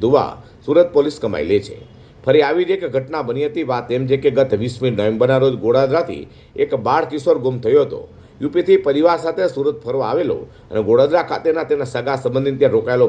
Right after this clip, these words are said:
બાળક એકલો ઘર બહાર નીકળ્યા બાદ રસ્તો ભટકી જતા પાંચ દિવસ સુરતમાં રખડતો ભટકતો રહ્યો હતો. દરમિયાન આ બાળક ઉમરા પોલીસ પથકની હદમાં ડુમસ રોડ કારગિલ ચોક પાસે પહોંચી જવા પામ્યો હતો.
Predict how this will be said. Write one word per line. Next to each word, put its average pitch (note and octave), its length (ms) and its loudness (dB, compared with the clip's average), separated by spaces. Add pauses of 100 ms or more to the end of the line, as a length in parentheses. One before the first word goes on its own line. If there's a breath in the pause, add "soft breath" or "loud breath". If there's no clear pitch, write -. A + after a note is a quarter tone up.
બાળક A#2 320 0
એકલો A#2 200 -2
ઘર A#2 220 0
બહાર A#2 200 -2
નીકળ્યા B2 380 0
બાદ C#2 140 -6 (300 loud breath)
રસ્તો C3 320 4
ભટકી C3 340 0
જતા C#3+ 200 6 (120)
પાંચ D#3+ 280 0
દિવસ E3 260 4
સુરતમાં C3 380 -2
રખડતો B2+ 320 -2
ભટકતો - 420 -6
રહ્યો F2+ 280 2
હતો. - 140 -16 (520 loud breath)
દરમિયાન F3 320 2
આ F#3+ 140 0
બાળક E3+ 260 0
ઉમરા D#3 280 -2
પોલીસ D#3 220 -4
પથકની C3 380 -6
હદમાં C#3 300 -2
ડુમસ B2+ 280 -2
રોડ C3+ 160 2 (100)
કારગિલ C3 380 2
ચોક C3 140 0
પાસે A#2+ 260 -4
પહોંચી G#2 380 -6
જવા G#2 220 0
પામ્યો A#2 300 2
હતો. D#2+ 120 -4